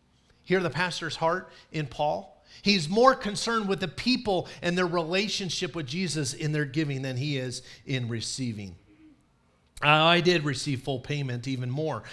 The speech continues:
I'm happily and amply supplied now that I have received from Epaphroditus the gifts that you had sent." And this is the kicker. "They are a fragrant offering,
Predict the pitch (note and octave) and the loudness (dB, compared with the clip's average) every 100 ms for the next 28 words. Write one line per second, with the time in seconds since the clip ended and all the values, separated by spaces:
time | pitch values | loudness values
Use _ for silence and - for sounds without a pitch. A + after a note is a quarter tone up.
0 | - C#3+ C#3 A#2+ E3 E3+ F3 C#3+ C#3 C3+ | -4 -2 0 2 2 2 0 0 0 -2
1 | - E3 F3+ D#3 B2+ - B2+ E3+ D#3+ C3+ | -2 -2 -2 -4 -4 -6 -6 -2 0 0
2 | B2 - - D3 E3+ D#3+ D#3 - - C#3+ | -4 -14 -4 0 2 0 -4 -8 -2 2
3 | C#3+ C3+ C#3 - - E3+ D3 - D#3 D3 | 2 2 -2 -4 -4 -2 -4 -4 -4 -4
4 | C#3 D3+ C#3+ D3 D#3 D3+ C3 - - - | -2 -2 -2 -2 0 0 -2 -6 -14 -10
5 | C#3 A#2+ D#3 D#3 - D3 C#3 C3+ - D#3 | -8 -2 -2 -2 -6 -6 -4 -4 -2 -4
6 | B2 - - C#3+ D#3 - D#3+ E3+ - F3+ | -4 -8 -2 2 2 0 -4 -4 -4 -4
7 | F3 C3+ - - D3+ E3 D#3 D3 - - | -2 -4 -6 -6 0 0 2 -2 -4 -10
8 | F3 F3 F3+ E3 F3 F3 - - D#3 E3 | -2 0 0 0 -4 -4 -8 -6 -2 -2
9 | - D#3+ C#3 A#2+ | -2 -6 -4 -6